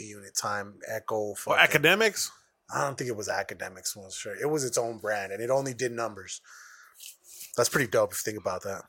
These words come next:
Speaker 1: Only numbers.
Speaker 2: Only numbers.
Speaker 1: Numbers. I wanna get some of his shit. What is it
Speaker 2: Larry
Speaker 1: called?
Speaker 2: June shit?
Speaker 1: Yeah, it's called the, the, the Mid-, Midnights or some shit like that.
Speaker 2: Five minutes left.
Speaker 1: Midnight Run or some shit like that.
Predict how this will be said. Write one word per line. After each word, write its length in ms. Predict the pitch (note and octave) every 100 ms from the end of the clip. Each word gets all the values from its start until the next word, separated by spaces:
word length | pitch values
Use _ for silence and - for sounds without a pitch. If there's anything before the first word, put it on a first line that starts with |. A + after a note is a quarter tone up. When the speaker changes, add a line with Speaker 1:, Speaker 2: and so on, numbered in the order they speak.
| _
Speaker 1:
Only 220 | - G2+ F#2+
numbers. 420 | F#2+ G2 G2+ G2+ -
Speaker 2:
Only 440 | A2 A2 A2+ A#2+
numbers. 460 | B2 G#2+ G2+ G2 F#2+
Speaker 1:
Numbers. 420 | G2+ G2 F#2 - -
I 60 | C3
wanna 160 | A3+
get 160 | A3 A#3+
some 160 | C#4
of 60 | E3+
his 180 | D#3+ A3
shit. 240 | - G#2+
What 80 | C3
is 100 | F3
it 140 | F#3
Speaker 2:
Larry 200 | C3 C3
Speaker 1:
called? 120 | B2+ C3
Speaker 2:
June 220 | C#3+ D3
shit? 340 | - D#3+ D#3 -
Speaker 1:
Yeah, 240 | C3+ D#3
it's 100 | B2+
called 200 | - D#3
the, 280 | C3 A2+ G#2+
the, 320 | G2+ G#2 G2
the 60 | G2
Mid-, 380 | A2+ C#3+ D3+ -
Midnights 720 | A2+ C#3+ E3 E3 E3 - -
or 80 | G#2+
some 180 | - D3
shit 160 | -
like 200 | D3+ D3+
that. 140 | - E3+
Speaker 2:
Five 440 | C3+ C3+ C3+ C3+
minutes 420 | B2 A#2 A2+ -
left. 540 | D3+ D3 C#3 - - - _ _ _ _ _ _ - - - _ _
Speaker 1:
Midnight 360 | - B2+ A2+ G2+
Run 260 | G2+ G2 F#2+
or 40 |
some 220 | - A2+
shit 300 | A2 - -
like 160 | F2 -
that. 120 | E2+